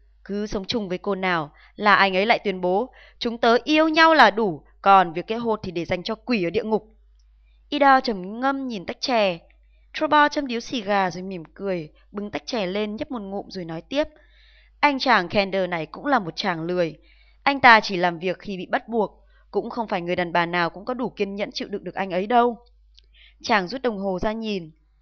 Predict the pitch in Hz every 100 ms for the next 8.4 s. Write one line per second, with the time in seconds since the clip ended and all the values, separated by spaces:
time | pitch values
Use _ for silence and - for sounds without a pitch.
0 | _ _ _ - 202 196 190 180 180 175
1 | 202 185 262 - _ _ _ 226 226 233
2 | 185 180 185 160 226 202 247 254 220 165
3 | 196 208 180 _ _ _ _ - 185 175
4 | 214 190 180 190 196 151 - 208 190 156
5 | 196 190 185 - 170 151 - 160 202 214
6 | 202 190 175 - _ _ _ _ _ _
7 | - 202 285 269 262 208 185 196 262 262
8 | 247 247 247 233